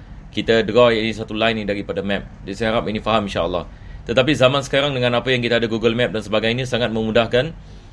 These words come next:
sebab Google Map ini dia akan me-, uh, memberitahukan kepada kita berapa kilometer perjalanan yang kita ambil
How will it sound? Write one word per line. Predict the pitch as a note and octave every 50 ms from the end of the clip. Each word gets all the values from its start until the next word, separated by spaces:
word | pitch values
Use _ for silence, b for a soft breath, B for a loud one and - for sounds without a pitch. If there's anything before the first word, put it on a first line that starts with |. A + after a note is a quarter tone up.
| B B -
sebab | G#2 G2+ A#2+ A#2 A2
Google | A2 G#2 A#2 A2+
Map | A2+ B2 B2+ D2 F2
ini | G#2 A2 B2
dia | C#3+ B2+ B2 A2 G#2
akan | - A#2 A#2
me-, | A#2 A#2 A2+ G#2+ -
uh, | - - G#2 G#2+ G#2 G#2 G#2 G#2
memberitahukan | G#2+ G#2+ G2 A2 A2 A#2 A2+ A#2 A2+ B2 A2+ G#2+ A2
kepada | F#2+ A2 G#2
kita | G#2+ G#2+ G#2+ - A#2+ A2 F2+
berapa | G2+ G#2+ G#2 - A2+ A2+ A2+ A2
kilometer | G#2+ A2+ G2+ G#2+ G#2 G#2+ G2+ - A2+ A2 A2 A#2 A#2+ - B B B B B B B B - -
perjalanan | G2 G#2 A2 A2 A2 A2 A2+ A2+ A2+
yang | G#2+ G#2
kita | G2 A2+ G2 G#2+ G2
ambil | G2+ G2+ G2+ G#2+ G#2+ A2+ B2